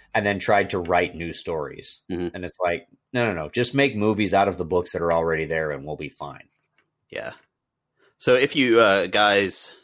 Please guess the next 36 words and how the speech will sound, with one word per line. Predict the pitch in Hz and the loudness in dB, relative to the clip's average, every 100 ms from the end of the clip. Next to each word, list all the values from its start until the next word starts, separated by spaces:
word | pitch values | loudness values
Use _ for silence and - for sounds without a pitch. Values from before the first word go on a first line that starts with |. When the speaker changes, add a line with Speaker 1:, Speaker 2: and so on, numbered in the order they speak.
| _ _ _ _ _ _ - | _ _ _ _ _ _ -4
Speaker 2:
are | 98 - | -4 -4
into | 95 98 98 110 95 92 87 | -4 -6 -4 -6 -6 -6 -6
soft | - 92 - | -4 -4 -4
fantasy | 90 87 90 87 90 85 | -8 -6 -6 -4 -4 -4
and | 80 | -8
Chicago | - 90 87 82 | -6 -4 -2 -4
stuff, | 92 82 - - | -2 -4 -6 -8
and, | 80 82 - _ _ _ _ _ _ | -6 -6 -8 _ _ _ _ _ _
like, | - 87 80 _ _ _ _ _ _ _ _ _ _ | -2 -2 -2 _ _ _ _ _ _ _ _ _ _
it's | - 131 - | -2 -2 2
good. | 101 - _ _ _ _ _ _ - | 0 0 _ _ _ _ _ _ -6
And | 98 87 | -2 -2
if | 95 | -2
you | 90 87 | -2 0
want | 90 92 - _ | 0 0 -4 _
something | - - 90 87 | -6 -4 0 -2
that's | 85 82 - - - _ _ _ _ | -2 -4 -10 -12 -14 _ _ _ _
like | 110 95 90 87 | -8 -2 0 0
that, | 90 82 80 | 0 0 -2
and | 87 78 | -4 -4
obviously | 85 95 90 95 | -2 -2 -2 -2
you're | 90 | 0
not | 85 | -2
gonna | - | -2
start | - 85 | -4 -2
with | 90 85 | -2 -6
book | - | -10
sixteen, | - - - 123 92 92 | -10 -12 0 2 2 0
but | 92 | 0
we | 107 | 0
highly | 160 127 | 2 2
suggest | 104 95 87 - | 0 -2 -2 -2
you | |
pick | 87 80 | -8 -6
it | |
up | 78 - | -6 -8